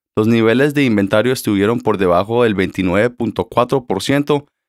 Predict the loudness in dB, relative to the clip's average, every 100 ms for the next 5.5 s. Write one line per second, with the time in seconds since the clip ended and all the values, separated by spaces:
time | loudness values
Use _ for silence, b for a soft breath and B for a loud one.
0 | _ -2 0 2 0 0 0 0 -2 -2
1 | -2 0 0 0 -2 -2 2 2 2 -4
2 | -4 -4 -2 -6 -12 _ _ _ -4 0
3 | 2 0 0 0 0 0 2 2 0 0
4 | 2 2 0 -2 -4 -2 -2 0 0 2
5 | 0 0 -2 -6 -12